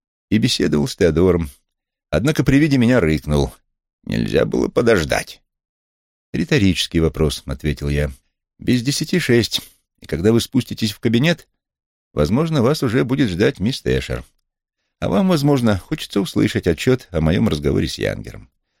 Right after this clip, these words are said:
Если нет, пойду полюбуюсь на котлею". "Ладно, раз ты все равно здесь". Я отчитался дословно.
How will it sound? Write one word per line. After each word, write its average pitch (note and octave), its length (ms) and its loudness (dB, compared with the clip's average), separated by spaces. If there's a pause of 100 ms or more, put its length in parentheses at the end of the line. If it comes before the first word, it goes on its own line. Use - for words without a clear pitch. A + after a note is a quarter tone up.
(140)
Если - 300 -2
нет, - 400 0
пойду F2 260 -2
полюбуюсь A2+ 460 0
на - 80 -4
котлею". B1+ 500 -4 (1160)
"Ладно, - 480 -6 (1200)
раз - 220 -2
ты C#2 120 -2
все - 180 0
равно C2 280 0
здесь". - 460 -6 (1080)
Я C#3 180 2
отчитался A#2 720 0
дословно. B1+ 580 -2